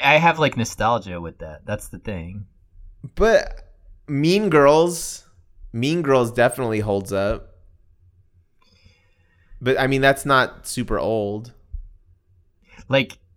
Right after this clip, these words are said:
Speaker 1: is it funny now or just funny because it was funny at the time?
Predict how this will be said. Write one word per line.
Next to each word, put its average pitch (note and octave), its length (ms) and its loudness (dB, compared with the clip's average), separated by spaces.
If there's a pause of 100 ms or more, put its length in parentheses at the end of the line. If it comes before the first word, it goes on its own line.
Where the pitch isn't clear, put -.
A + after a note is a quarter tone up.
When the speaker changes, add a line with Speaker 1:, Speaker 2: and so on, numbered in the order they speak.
Speaker 1:
is A#2+ 180 -10
it E3+ 140 -12
funny B2 680 -10
now G#2+ 680 -8
or A2+ 120 -8
just G#2+ 240 -12
funny G#2 580 -8
because F#2 380 -12
it F#2 100 -20
was F#2 200 -14
funny F2+ 280 -12
at E2+ 120 -18
the E2 80 -20
time? E2+ 540 -16